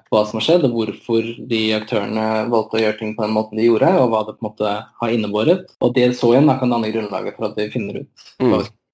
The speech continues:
Speaker 1: Så det er ikke, det er ikke en sånn, eh, «Å, nyliberalismen var dum, vi må reversere den». Det kan jo
Speaker 2: Nei.
Speaker 1: være et forslag, det vil være et dumt forslag for øvrig, fordi man kan ikke reversere på en måte tida.
Speaker 2: Nei.
Speaker 1: <laughs> Men, eh, det handler ikke om å, det, det er jo en geo-, geokritisk, liksom, det er derfor jeg skrev boka,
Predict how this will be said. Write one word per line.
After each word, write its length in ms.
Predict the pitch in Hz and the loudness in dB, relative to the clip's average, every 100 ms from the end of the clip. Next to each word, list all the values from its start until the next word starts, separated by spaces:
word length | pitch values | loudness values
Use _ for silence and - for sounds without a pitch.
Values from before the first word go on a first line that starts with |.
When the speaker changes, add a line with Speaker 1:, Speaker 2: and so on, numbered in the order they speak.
| _ | _
Speaker 1:
Så 80 | 143 | 2
det 80 | 131 | 2
er 80 | 123 | 4
ikke, 200 | 135 135 | 2 4
det 40 | 135 | 0
er 60 | |
ikke 120 | 131 143 | 0 -2
en 20 | |
sånn, 200 | 135 123 | 0 -2
eh, 680 | 120 117 113 113 113 117 117 - | -2 -2 -2 -2 -2 -2 -4 -2
«Å, 260 | 127 123 127 | 0 2 2
nyliberalismen 640 | 123 110 113 110 107 120 | 2 0 -4 -6 -6 -6
var 120 | 117 113 | -4 0
dum, 340 | 135 156 143 - | 2 2 0 -2
vi 140 | 120 | -4
må 240 | 113 113 117 | 0 0 0
reversere 380 | 113 117 117 107 | -2 -2 -2 0
den». 260 | 135 135 _ _ _ _ | -2 -4 _ _ _ _
Det 100 | 123 | -2
kan 100 | 127 | 2
jo 20 | 117 | 2
Speaker 2:
Nei. 100 | 117 | 2
Speaker 1:
være 100 | 110 | 0
et 200 | - - | -4 -6
forslag, 300 | 120 - 120 | -6 0 2
det 80 | 123 | 4
vil 80 | |
være 120 | 117 110 | 2 0
et 40 | |
dumt 160 | 107 101 | -2 -4
forslag 340 | 107 - 117 117 | -6 -4 -4 -2
for 60 | |
øvrig, 320 | 110 117 127 123 | 0 2 0 -2
fordi 140 | 117 110 | -2 0
man 120 | 107 | -2
kan 100 | 110 | -4
ikke 120 | 110 107 | -2 0
reversere 460 | 107 - 107 104 104 | 0 0 -2 -2 -4
på 20 | |
en 140 | 107 | -6
måte 320 | 107 104 104 127 _ - - - | -4 -4 -4 -8 _ -20 -18 -2
tida. 400 | 107 117 143 - _ | 2 4 2 -2 _
Speaker 2:
Nei. 420 | 135 - - 110 - - | -6 -6 -8 -6 -10 -8
Speaker 1:
<laughs> 200 | 113 123 | -4 2
Men, 300 | 131 127 123 - - | 4 4 2 -2 -10
eh, 80 | 120 127 - _ _ - | -8 -8 -16 _ _ 0
det 140 | 131 | 2
handler 280 | 139 131 110 | 4 4 2
ikke 120 | 107 117 | -2 -2
om 100 | 123 | 0
å, 300 | 123 - 131 | -2 -4 -4
det, 160 | 120 - - _ | -4 -4 -20 _
det 80 | 120 | 2
er 60 | 127 | 4
jo 60 | |
en 100 | 147 | 2
geo-, 360 | 139 131 135 135 | 2 2 2 0
geokritisk, 580 | 127 127 - 117 110 110 | -2 -2 -4 -8 -6 -8
liksom, 140 | 123 | 0
det 80 | 139 | 2
er 60 | 123 | 2
derfor 80 | 120 | 0
jeg 80 | - | 0
skrev 220 | 127 104 | 0 0
boka, 380 | 104 139 151 | -2 0 -2